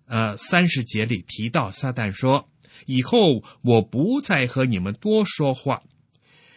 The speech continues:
因为这世界的王将到，他在我里面是毫无所有。”当撒旦要试探基督的时候，他向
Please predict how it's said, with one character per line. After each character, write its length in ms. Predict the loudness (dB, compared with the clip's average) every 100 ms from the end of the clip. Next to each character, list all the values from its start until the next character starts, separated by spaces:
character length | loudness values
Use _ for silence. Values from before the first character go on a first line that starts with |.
| _
因 160 | 2
为 100 | 2
这 300 | 2 0 0
世 340 | 4 4 4 0
界 200 | 0 -2
的 100 | -2
王 400 | -2 -2 -4 -8 _
将 300 | -4 -2 -4
到， 260 | -6 -8 -10 _ _ _ _ _
他 160 | -4
在 280 | 2 4 4
我 180 | 2 0
里 180 | -2 -2
面 260 | 0 0 -2
是 420 | -8 -2 -2 -4 -12
毫 400 | -8 -2 0 0
无 260 | 2 0
所 300 | 0 -2 0
有。” 480 | 2 0 -2 -6 -6 _ _ _ _ _ _ _ -20 _ _
当 280 | 4 6
撒 220 | 4 2 2
旦 160 | 2
要 180 | 2 2
试 340 | 2 0 0 -2
探 240 | -4 -4
基 200 | -2 -4
督 200 | -4 -4
的 120 | -2
时 200 | -2 -4
候， 200 | -4 -6 -6
他 180 | -8
向 340 | -4 -2 -2